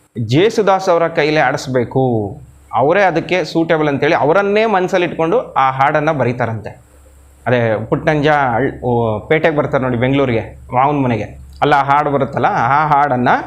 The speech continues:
ಹಂಸಲೇಖ ಅವರು ಜೇಸುದಾಸ್ ಅವ್ರಿಗೋಸ್ಕರ ಬರ್ದಿರ್ತಾರಂತೆ. ಆದ್ರೆ ಜೇಸುದಾಸ್ ಅವರು ಆ ಟೈಮ್ನಲ್ಲಿ ಯಾವುದೋ ಬೇರೆ ಊರಿಗೆ ಹೋಗಿರ್ತಾರಂತೆ, ಅವರ ಡೇಟ್ ಸಿಗೋದಿಲ್ಲ, ಅವರು ಸಂಪರ್ಕಕ್ಕೂ ಸಿಗೋದಿಲ್ಲ. ಒಂದೆರಡು ದಿನ ವೇಟ್ ಮಾಡಿ, ಕಡೆಗೆ ರವಿಚಂದ್ರನ್ ಅವರು, "ಲೇಟ್ ಆಗತ್ತೆ ಗಂಗರಾಜು" ಅಂದಾಗ ಆ ಹಾಡನ್ನ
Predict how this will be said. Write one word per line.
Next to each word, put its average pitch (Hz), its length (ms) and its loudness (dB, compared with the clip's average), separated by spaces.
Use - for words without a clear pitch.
ಹಂಸಲೇಖ 156 380 0
ಅವರು 135 460 -2
ಜೇಸುದಾಸ್ 180 640 2
ಅವ್ರಿಗೋಸ್ಕರ 147 640 0
ಬರ್ದಿರ್ತಾರಂತೆ. 127 960 -2
ಆದ್ರೆ 185 180 2
ಜೇಸುದಾಸ್ 196 460 2
ಅವರು 185 120 2
ಆ 170 80 4
ಟೈಮ್ನಲ್ಲಿ 170 600 0
ಯಾವುದೋ 165 220 0
ಬೇರೆ 165 600 2
ಊರಿಗೆ 151 260 0
ಹೋಗಿರ್ತಾರಂತೆ, 139 600 0
ಅವರ 151 220 2
ಡೇಟ್ 143 260 0
ಸಿಗೋದಿಲ್ಲ, 131 440 0
ಅವರು 175 200 2
ಸಂಪರ್ಕಕ್ಕೂ 170 580 0
ಸಿಗೋದಿಲ್ಲ. 135 680 -2
ಒಂದೆರಡು 156 300 2
ದಿನ 185 140 2
ವೇಟ್ 165 300 2
ಮಾಡಿ, 160 200 2
ಕಡೆಗೆ 160 280 2
ರವಿಚಂದ್ರನ್ 156 460 2
ಅವರು, 160 120 2
"ಲೇಟ್ 143 260 2
ಆಗತ್ತೆ 143 340 0
ಗಂಗರಾಜು" 131 380 0
ಅಂದಾಗ 117 280 0
ಆ 123 220 2
ಹಾಡನ್ನ 131 460 0